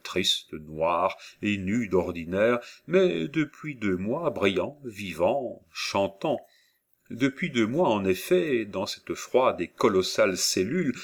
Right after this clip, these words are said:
se remuait, travaillait, riait, tout un monde d'activité et de bonne humeur. Depuis deux mois, dix établis, deux enclumes et, au fond, une forge improvisée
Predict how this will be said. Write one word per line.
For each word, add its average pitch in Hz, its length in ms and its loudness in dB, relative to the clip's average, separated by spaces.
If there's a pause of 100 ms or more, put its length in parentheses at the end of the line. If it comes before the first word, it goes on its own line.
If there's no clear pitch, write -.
(200)
se - 240 -2
remuait, 95 880 2
travaillait, 101 720 4
riait, 123 580 2 (300)
tout - 220 -6
un 131 160 6
monde 127 380 4
d'activité 104 800 0
et 101 60 0
de 101 120 -2
bonne 113 240 4
humeur. 98 440 2 (480)
Depuis 160 460 4
deux 147 180 6
mois, 160 440 6
dix 120 420 2
établis, 120 580 4
deux 123 380 6
enclumes 180 560 0 (180)
et, 147 220 4
au 113 160 4
fond, 117 420 0
une 95 160 0
forge 101 460 4
improvisée 104 760 0